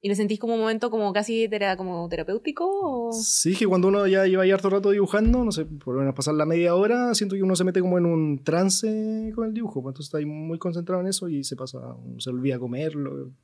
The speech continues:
Speaker 2: Como, por lo menos a mí me pasa eso. Y con la música, ¿cachado? Que de repente más que me, eh, me ayuda, me distrae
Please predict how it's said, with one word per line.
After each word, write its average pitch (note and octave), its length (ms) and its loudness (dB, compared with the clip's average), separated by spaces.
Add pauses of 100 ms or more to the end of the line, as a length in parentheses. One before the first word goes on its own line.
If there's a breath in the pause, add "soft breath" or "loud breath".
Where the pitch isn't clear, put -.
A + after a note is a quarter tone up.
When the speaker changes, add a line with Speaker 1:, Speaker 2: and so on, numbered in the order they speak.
(760 soft breath)
Speaker 2:
Como, D3 460 -10
por D3 120 0
lo D#3 60 4
menos F3 140 4
a - 20 4
mí F#3 80 4
me F#3+ 80 2
pasa F3 220 2
eso. A2+ 200 -2 (960)
Y B2+ 80 -4
con A#2+ 120 0
la A#2+ 60 2
música, D#3 300 4
¿cachado? E3 340 2
Que D#3+ 100 2
de D#3 280 0
repente D#3 280 0
más E3+ 120 2
que F#3 80 0
me, D3+ 680 -2
eh, C#3+ 40 -6
me C#3 140 -2
ayuda, D3+ 200 2
me F3 100 2
distrae F3 760 -6